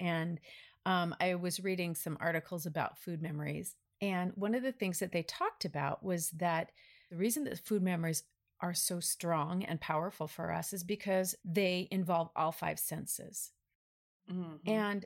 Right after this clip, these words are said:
Speaker 1: they, it's not only about the food, but it's the context around the food. It's the people that we were with. It's what was happening at that time. So the fact that, um,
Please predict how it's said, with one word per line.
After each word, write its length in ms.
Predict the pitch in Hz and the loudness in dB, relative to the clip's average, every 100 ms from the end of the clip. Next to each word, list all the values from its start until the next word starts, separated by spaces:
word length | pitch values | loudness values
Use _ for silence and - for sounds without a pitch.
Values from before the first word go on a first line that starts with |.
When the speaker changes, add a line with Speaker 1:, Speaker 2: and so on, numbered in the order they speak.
| - _ _ _ _ | -10 _ _ _ _
Speaker 1:
they, 520 | 190 220 202 190 190 - - | 0 4 4 4 2 -2 -2
it's 240 | 208 - | 0 2
not 240 | 226 269 - | 2 0 0
only 380 | 226 220 220 214 | 2 4 4 2
about 420 | 170 156 170 165 | 0 0 0 0
the 100 | 180 | -4
food, 640 | - - 175 170 190 208 226 _ - | -8 -6 -4 -2 -4 -6 -10 _ -2
but 200 | 175 190 | 0 2
it's 200 | - - - - | 0 -4 -6 -4
the 120 | 190 | -2
context 960 | 196 - 196 202 190 185 - - - - | -2 -4 -2 0 0 -2 -2 -4 -6 -4
around 560 | 180 170 156 156 165 170 | -4 0 0 0 -2 -4
the 80 | 165 | -8
food. 440 | 156 - - - - | -8 -6 -6 -6 -4
It's 220 | 185 185 - | -2 0 0
the 100 | 185 | -2
people 380 | - 220 233 208 | -2 -4 -2 0
that 160 | 208 | 0
we 120 | 202 | 0
were 180 | 202 190 | -2 -2
with. 320 | 175 165 143 - - | 0 0 -2 -6 -2
It's 400 | 185 - - - | -2 0 -4 -4
what 380 | 185 180 190 - | -2 0 0 0
was 180 | 196 - | -4 -4
happening 840 | - - 190 185 196 185 175 170 | -8 -8 -4 -2 -2 -2 0 -2
at 200 | - 165 - | -4 -4 -4
that 200 | 165 165 - | -4 -4 -10
time. 520 | - 180 180 - 180 - - - - | -6 -4 -2 -4 -8 -10 -14 -14 -2
So 180 | - | 0
the 120 | 208 208 | 2 0
fact 500 | - 208 247 - - | 0 0 0 -4 -8
that, 480 | 196 185 180 180 - - - - _ | 0 2 4 0 -4 -20 -20 -20 _
um, 240 | 196 170 | 2 2